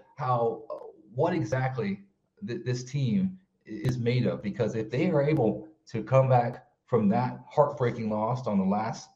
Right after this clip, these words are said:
play of the game to then beat a ranked team on the road in a similar hectic environment being College game day, I think that would speak volumes of the maturity, uh, of this team and its ability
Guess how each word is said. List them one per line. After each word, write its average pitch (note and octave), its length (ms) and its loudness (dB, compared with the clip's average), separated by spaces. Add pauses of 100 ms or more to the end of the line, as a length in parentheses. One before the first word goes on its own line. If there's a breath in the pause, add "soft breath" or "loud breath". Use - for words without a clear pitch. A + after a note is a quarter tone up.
play A#2 200 0
of G#2 80 0
the G2+ 60 -2
game G2 500 -2 (360 loud breath)
to A#2+ 120 0
then A#2 240 2
beat B2 320 -2 (120)
a G#2+ 80 4
ranked B2 340 0
team C3 220 -2
on A2 100 0
the G2+ 80 2
road F#2 540 4
in A2 100 0
a - 40 0
similar A#2+ 680 0 (100)
hectic C3 380 0
environment G#2+ 500 2
being G#2+ 180 2
College G2 360 0
game A2+ 240 -2
day, F#2 260 -4 (140 loud breath)
I A#2 80 2
think C3 160 0
that A#2+ 140 4
would A2 120 2
speak G2 220 -6
volumes G#2 480 4
of G2 100 2
the F#2+ 60 -4
maturity, F#2+ 720 0 (320 loud breath)
uh, G2+ 140 2
of F#2 200 -2
this F#2+ 140 -6
team G#2+ 280 -2
and G#2 120 -2
its G2 100 -4
ability G2+ 580 2